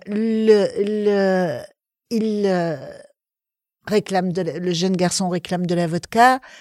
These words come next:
il boit de la vodka, on lui donne de la vodka. Et là, il a cette phrase qui a changé ma vie. Il dit, « Mais moi, j'ai seize ans, qu'est-ce que vous voulez que j'en sache de ce qu'il faut faire, de ce qu'il faut pas faire ?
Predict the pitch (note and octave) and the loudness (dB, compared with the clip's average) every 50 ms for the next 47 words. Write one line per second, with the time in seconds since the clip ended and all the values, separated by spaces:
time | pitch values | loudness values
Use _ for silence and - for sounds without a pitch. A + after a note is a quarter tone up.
0 | - _ - F3+ F3+ F3 F#3+ G#3 G3+ F#3+ F3 F3 E3 D#3+ D3+ E3 F#3 F3+ - - | -20 _ -8 -6 -4 2 4 6 6 6 6 4 2 2 0 -4 -6 -8 -6 -2
1 | - A#3 A#3 A3+ G#3+ F#3+ F#3 F3+ E3 F3+ F3+ F3+ F3 F3 F3 E3 D#3+ E3+ F3+ - | 0 2 2 2 0 -2 -6 -6 -6 -6 -6 -4 -4 -2 -2 -2 -2 -4 -4 -6
2 | - - G#3 A3+ A3+ - - - - - - _ - F#3 G3 G3+ A#3 C4+ C#4+ B3+ | -2 0 0 0 0 -2 -10 -20 -20 -20 -18 _ -4 -2 -2 0 0 0 0 0
3 | G3+ F#3 F3+ E3 - - F#3 - - - - - - - - - - - D#3+ D3+ | 0 0 0 0 -2 -6 -6 -8 -8 -10 -6 -4 -2 -2 -2 -2 -2 -2 -2 0
4 | - G#3 A3+ A#3 G#3+ G#3 F#3+ F#3 F3 E3 E3 D#3 D#3+ E3 E3+ G3+ B3 - - - | 0 -2 -2 0 0 0 0 0 0 0 -2 -2 -4 -8 -8 -10 -10 -12 -16 -20
5 | - - - - - _ _ _ _ _ _ - A3 G3 G3 F#3 F3 E3+ F#3+ G#3 | -20 -20 -20 -20 -20 _ _ _ _ _ _ -4 -2 -2 -2 -2 -2 -2 -4 -4
6 | A3+ B3+ C4+ - _ _ _ _ _ _ _ _ _ G3+ G3+ C4+ C#4 C#4+ C#4 C#4 | -4 -6 -8 -10 _ _ _ _ _ _ _ _ _ -12 -8 -4 -4 -4 -2 0
7 | D4 D4 D4+ C#4+ B3 D4 D#4 D4 - - - C#4+ C#4+ D4 C4 - D4+ D4+ D#4 D4+ | 0 2 2 2 2 2 0 0 0 0 0 0 0 0 0 0 0 0 0 -2
8 | - C#4+ C#4+ C4+ - - - D#4 D4+ B3 B3 C#4+ D4 C#4 C#4+ D4 C4+ A#3 A#3 C#4 | -2 -2 -2 -2 -2 0 0 -2 0 0 -2 -2 0 0 0 -2 -2 0 0 0
9 | C#4+ C#4+ C#4 - - C#4 C#4+ D4 D4+ D4 - - A3+ A3 B3 A#3 - - - C#4 | 0 0 0 -2 0 2 4 4 4 2 2 -2 -4 -4 -2 0 0 0 0 0
10 | C#4 B3+ - C4 C4+ B3 - - C#4 C#4 C#4 A3+ A3+ B3 A#3 - - - B3+ A#3 | -2 -2 0 -2 -2 -2 2 4 4 4 4 2 -2 -4 -4 -4 -4 -6 -8 -6
11 | - - C#4 C4+ - - C4+ C4 C4 - - - C#4 C#4 C#4 C#4 B3+ | -4 -2 -2 -2 0 0 2 2 2 0 2 4 4 4 4 2 0